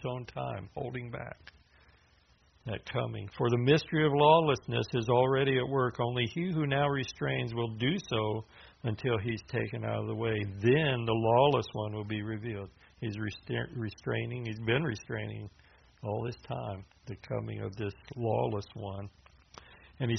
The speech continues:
says of this one, "Whom the Lord will consume with the breath of his mouth and destroy with the brightness of his coming." His brightness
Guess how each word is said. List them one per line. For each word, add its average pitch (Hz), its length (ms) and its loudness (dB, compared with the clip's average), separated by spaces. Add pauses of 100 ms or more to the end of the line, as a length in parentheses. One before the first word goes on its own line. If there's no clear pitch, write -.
says 147 200 8
of 123 140 4
this 123 200 4
one, 123 200 0
"Whom 127 220 2
the 117 60 4
Lord 127 380 4
will 117 140 2
consume 135 640 -4
with 123 180 -2
the 113 100 -4
breath 107 440 0
of 110 120 -4
his 107 180 -6
mouth 127 340 -4 (520)
and 104 240 -2
destroy 131 720 0
with 110 180 -4
the 113 100 -4
brightness 113 720 -2
of 117 140 -4
his 120 180 -8
coming." 135 380 -8
His 113 180 -4
brightness 120 500 0